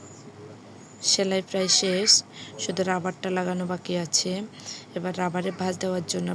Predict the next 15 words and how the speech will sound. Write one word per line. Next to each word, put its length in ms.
প্রথমে 400
আমি 160
কিনারে 360
কিনারে 340
একটু 200
বা-, 160
এক, 160
এক 180
ভাঁজে 380
কাপড়টাকে 580
ভাঁজ 340
করে 420
সেলাই 340
করে 240
নিব 460